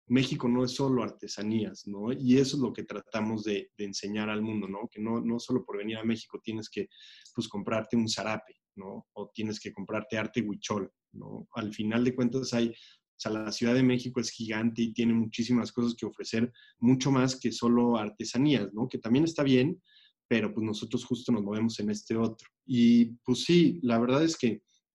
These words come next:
digo, mucha gente, pues, sobre todo ahorita con la pandemia, hablan de cómo el retail ha muerto, ¿no? Y de cómo hay que innovar y todo esto.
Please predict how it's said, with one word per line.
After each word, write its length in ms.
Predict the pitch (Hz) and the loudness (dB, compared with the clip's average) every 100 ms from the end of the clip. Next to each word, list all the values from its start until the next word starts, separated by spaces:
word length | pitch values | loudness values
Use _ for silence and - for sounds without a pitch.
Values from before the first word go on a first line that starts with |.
| _ _ _ - | _ _ _ 0
digo, 180 | 120 117 | 4 8
mucha 360 | 120 127 135 | 8 6 2
gente, 320 | 123 123 120 123 | 0 0 2 0
pues, 360 | 117 104 - | -4 -8 -12
sobre 300 | - 107 107 | -10 -4 -4
todo 160 | 104 123 | -2 0
ahorita 320 | 120 113 131 | 0 -2 -6
con 100 | 110 | -6
la 100 | 98 | -10
pandemia, 480 | - 98 110 110 107 | -12 -8 -6 -6 -6
hablan 240 | 107 110 | -6 -6
de 100 | 104 | -8
cómo 280 | - 107 113 | -8 -6 -4
el 160 | 110 107 | -4 -2
retail 440 | 117 117 - 113 110 | 2 2 2 0 0
ha 60 | |
muerto, 560 | 104 107 104 - 110 123 117 | -2 -4 -4 -8 -10 -10 -10
¿no? 300 | 104 127 _ _ _ _ | -12 -12 _ _ _ _
Y 80 | 110 | -6
de 160 | 104 92 | -6 -4
cómo 320 | 110 113 107 _ - _ _ _ - | -2 -2 -4 _ -20 _ _ _ -2
hay 160 | 113 | -2
que 100 | 110 | 2
innovar 480 | 113 104 107 113 110 | 0 2 0 0 0
y 100 | 104 | -2
todo 240 | 110 110 113 | -4 -2 -2
esto. 460 | 110 - 123 - | -4 -4 -4 -4